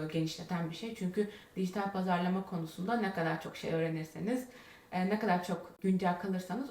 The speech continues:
o kadar güzel oluyor. Ve bence yine kişisel markamı oluşturmada en önemli etkeni sağlayan bir diğer şey ise benim aslında bir dijital pazarlamacı olarak global bir konferans konuşmacısı olmam oldu. Bu gerçekten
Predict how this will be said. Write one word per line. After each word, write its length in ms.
o 100
kadar 260
güzel 340
oluyor. 300
Ve 140
bence 320
yine 560
kişisel 360
markamı 460
oluşturmada 880
en 220
önemli 400
etkeni 400
sağlayan 680
bir 220
diğer 240
şey 240
ise 420
benim 280
aslında 600
bir 160
dijital 340
pazarlamacı 640
olarak 400
global 460
bir 160
konferans 580
konuşmacısı 840
olmam 580
oldu. 580
Bu 100
gerçekten 880